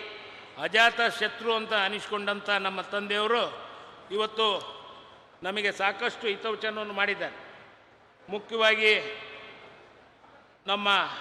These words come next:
ಪರಮ ಪೂಜ್ಯರ ಏನು "ಪುರದ ಪುಣ್ಯವೋ ಪುರುಷ ರೂಪಂದೋ ಹೋಗುತ್ತಿದೆ" ಎಂಬ ಕವಿ ರಾಘವಾಂಕರ್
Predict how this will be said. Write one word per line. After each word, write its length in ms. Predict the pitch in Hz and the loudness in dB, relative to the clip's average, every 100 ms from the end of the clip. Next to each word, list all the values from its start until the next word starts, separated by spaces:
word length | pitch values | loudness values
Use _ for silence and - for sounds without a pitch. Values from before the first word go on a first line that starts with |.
| - - - - - - - - _ _ _ - | -12 -14 -16 -18 -20 -20 -20 -20 _ _ _ -6
ಪರಮ 260 | 190 214 214 | 0 2 2
ಪೂಜ್ಯರ 420 | 208 208 190 208 202 170 131 - - - - - - - _ _ _ _ - | 2 -2 2 4 4 4 0 -12 -14 -18 -20 -20 -20 -20 _ _ _ _ -6
ಏನು 380 | 175 208 208 160 139 - - - - - - - | 0 2 0 -2 -6 -14 -16 -18 -20 -20 -20 -8
"ಪುರದ 300 | 202 220 220 | 0 2 2
ಪುಣ್ಯವೋ 840 | 208 202 208 208 202 214 214 - - - - - - _ _ _ - | 0 0 0 0 0 0 -2 -8 -16 -18 -20 -20 -20 _ _ _ -2
ಪುರುಷ 260 | 220 - | -2 0
ರೂಪಂದೋ 1000 | 220 196 214 208 208 202 202 214 180 - - - - - - - | -2 0 -2 -2 -6 -4 -2 -2 -4 -10 -16 -20 -20 -20 -20 -10
ಹೋಗುತ್ತಿದೆ" 640 | 190 220 220 214 208 202 170 - - - - - - | 0 2 2 -2 0 0 0 -6 -16 -18 -20 -20 -8
ಎಂಬ 220 | 180 202 190 | -6 -2 -4
ಕವಿ 560 | - 214 240 190 147 - - - - - | -2 0 2 2 -2 -14 -18 -18 -20 -6
ರಾಘವಾಂಕರ್ 960 | 156 190 214 214 208 208 220 185 - | 2 4 4 2 0 0 -2 -2 -6